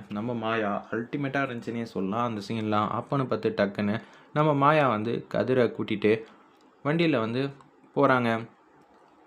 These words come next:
என்ன செய்யணும், ஏது செய்யணும்னு சுத்தமா வந்து தெரியல நம்ம தனாக்கு. அப்படியே வந்து கதிரை வந்து, "என்னடா கதிரு, இப்படி பண்றியேடா, கொஞ்சம் வந்து கவனமா இருந்திருக்கலாம்ல" அப்படின்னு சொல்லும்போது, "தனா, நீ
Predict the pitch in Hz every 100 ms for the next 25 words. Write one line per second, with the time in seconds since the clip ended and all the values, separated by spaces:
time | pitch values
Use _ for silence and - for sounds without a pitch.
0 | _ _ _ _ _ _ _ _ - 135
1 | 175 160 147 127 120 117 113 123 135 110
2 | - 127 135 117 113 113 113 110 92 104
3 | 113 107 127 117 123 127 104 98 98 -
4 | 110 120 127 127 110 120 104 113 131 107
5 | 104 110 107 - 98 110 135 143 151 147
6 | 113 117 107 104 98 104 101 127 127 127
7 | 139 139 123 107 98 - 104 113 131 127
8 | 113 113 107 110 117 - 110 135 139 131
9 | 127 127 123 123 120 113 117 113 101 117
10 | 127 123 117 107 98 101 113 - - -
11 | _ 107 113 123 92 98